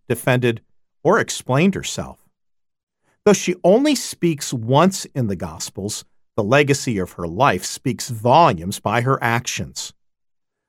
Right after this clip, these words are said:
For these reasons, Mary came closer to Jesus in her heart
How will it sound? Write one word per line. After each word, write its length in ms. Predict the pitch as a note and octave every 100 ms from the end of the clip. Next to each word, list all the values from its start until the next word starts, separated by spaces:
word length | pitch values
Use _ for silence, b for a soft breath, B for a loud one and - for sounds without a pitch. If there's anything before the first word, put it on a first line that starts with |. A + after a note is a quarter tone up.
| _
For 280 | - D3 D3+
these 320 | D3+ E3+ -
reasons, 640 | C#3 B2 - F2+ D#2+ - - _
Mary 360 | F2 G2 B2+ D3
came 360 | C#3+ D3+ C#3
closer 480 | C#3 - A#2 - C3+
to 100 | C3
Jesus 560 | A#2 - A2+ A#2+ B2+ -
in 180 | A2+ A#2+
her 80 |
heart 380 | B2 - F2 D2+